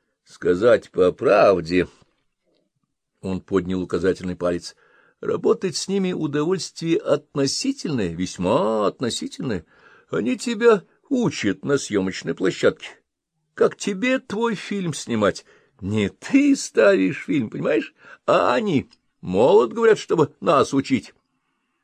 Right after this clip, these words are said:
"Ты увидишь, сам увидишь, что это такое. Если удастся его из запоя вывести, тогда ты увидишь".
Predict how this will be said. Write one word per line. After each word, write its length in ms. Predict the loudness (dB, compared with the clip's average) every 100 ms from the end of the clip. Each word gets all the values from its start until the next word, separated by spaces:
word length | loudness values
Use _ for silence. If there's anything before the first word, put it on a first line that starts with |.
| _ _ _
"Ты 220 | -2 2
увидишь, 960 | 2 2 2 4 4 4 4 2 0 -4
сам 460 | -4 0 2 2 2
увидишь, 420 | 0 0 -2 -4
что 200 | 0 2
это 300 | 2 0 -2
такое. 460 | 2 4 6 4 0 _ -20 -20 _
Если 300 | -4 -4 -4
удастся 560 | -4 2 4 4 0 -2
его 120 | 0
из 120 | 0
запоя 400 | -2 0 2 4
вывести, 560 | 4 2 2 -2 -4 -6
тогда 260 | -6 -6
ты 100 | -6
увидишь". 800 | -4 -2 0 0 -2 -4 -4 -6